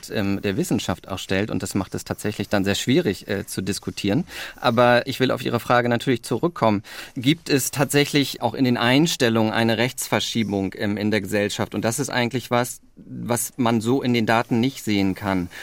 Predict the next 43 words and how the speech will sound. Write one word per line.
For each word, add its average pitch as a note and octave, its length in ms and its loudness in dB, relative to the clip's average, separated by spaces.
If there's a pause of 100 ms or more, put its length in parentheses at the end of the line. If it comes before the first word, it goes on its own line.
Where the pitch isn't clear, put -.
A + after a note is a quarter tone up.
(140)
Steffen A2+ 400 0
Mau, B2+ 360 4
einer G#2+ 220 0
der G2+ 140 0
renommiertesten, A2+ 840 0 (280)
äh, A2+ 120 -4
Soziologen A#2 800 0
in, G#2+ 140 -2
in G#2+ 180 0
Deutschland, A2+ 460 2
hat A2 140 0
das G#2+ 120 -4
gerade A2 260 2
ja G#2+ 180 4
in G#2+ 160 -2
seinem G2+ 260 0
Buch, A#2+ 320 -2
ähm, G2+ 240 -2
Triggerpunkte A#2+ 800 -2 (240)
auch A2+ 120 -2
sehr A#2 200 4
schön A#2 200 2
dargestellt, A2 680 2
dass - 240 -4 (160)
die A2 260 2 (200)
Einstellungen A#2+ 680 2
in A2+ 140 2
der A#2 80 2
Bevölkerung A2+ 840 0 (280)
eigentlich A#2 460 -2
relativ B2 800 0
stabil B2+ 500 2
geblieben C3 420 2
sind. C3 240 4
Es - 160 -8
gibt A#2 200 -4
im G#2 120 0
Übrigen, A2+ 380 0
Herr G#2+ 140 0
Baumann, G#2 400 2
auch G2+ 260 -4
einen G2+ 80 0
großen G#2+ 480 0